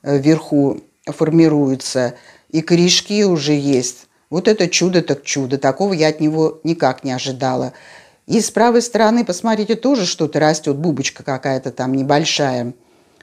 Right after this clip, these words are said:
Вот так удивил меня этот дендробиум. Такого сюрприза я никак не ожидала. Не знаю, удастся ли мне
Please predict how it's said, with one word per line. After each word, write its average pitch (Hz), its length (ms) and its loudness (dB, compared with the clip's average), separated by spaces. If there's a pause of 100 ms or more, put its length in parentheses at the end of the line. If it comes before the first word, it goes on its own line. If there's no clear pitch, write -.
(140)
Вот 175 280 2
так 294 220 2
удивил 180 360 0
меня 170 440 2 (480)
этот 165 320 0
дендробиум. 139 920 2 (1000)
Такого 208 380 2
сюрприза 262 800 4 (160)
я 180 320 -2
никак 208 480 -2
не 156 100 2
ожидала. 139 840 -2 (1040)
Не 190 100 2
знаю, 208 480 4 (320)
удастся 190 480 0
ли 165 140 -2
мне 165 380 4